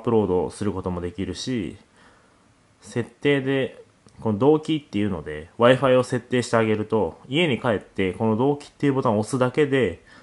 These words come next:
その日走ったデータがクラウド上に上がるので、で、そのブライトンのクラウドとストラバやトレーニングピークス、その他諸々の各種サイトと連携できるので、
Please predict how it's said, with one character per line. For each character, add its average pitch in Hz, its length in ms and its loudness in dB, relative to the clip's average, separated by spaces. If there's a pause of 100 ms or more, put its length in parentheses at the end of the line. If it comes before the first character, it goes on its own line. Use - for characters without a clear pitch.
(1040)
そ - 160 -4
の 127 100 2
日 131 120 -2
走 104 320 -4
っ - 20 -20
た 104 120 0
デ 92 180 -2
ー - 40 -18
タ 92 100 -4
が 90 340 -2 (580)
ク - 80 -2
ラ 120 100 8
ウ 110 60 4
ド 104 80 0
上 104 180 0
に 101 60 0
上 95 140 -2
が 101 120 2
る 98 120 0
の 82 140 -8
で、 80 240 -10 (540)
で、 151 60 -4
そ 175 140 0
の 175 220 4
ブ 151 120 6
ラ 190 140 8
イ 185 60 0
ト 135 120 2
ン 117 40 4
の 107 80 2
ク 127 140 -2
ラ 127 140 8
ウ 127 80 4
ド 123 140 0
と 135 140 2
ス - 100 -12
ト 139 120 6
ラ 135 140 8
バ 131 400 6
や 120 160 4
ト 120 120 0
レ 123 120 4
ー - 40 2
ニ 123 120 0
ン 123 60 0
グ 120 100 -2
ピ 117 200 0
ー 104 40 -2
ク - 80 -16
ス、 - 380 -8 (500)
そ 131 140 0
の 123 80 0
他 110 100 4
諸 104 240 2
々 107 280 2
の 101 340 0 (440)
各 - 240 -4
種 - 140 -8
サ 110 160 0
イ 104 100 0
ト - 100 -12
と 107 140 -2
連 110 220 0
携 107 100 2
で 104 140 0
き 107 100 -2
る 98 140 -4
の 80 140 -10
で、 82 260 -8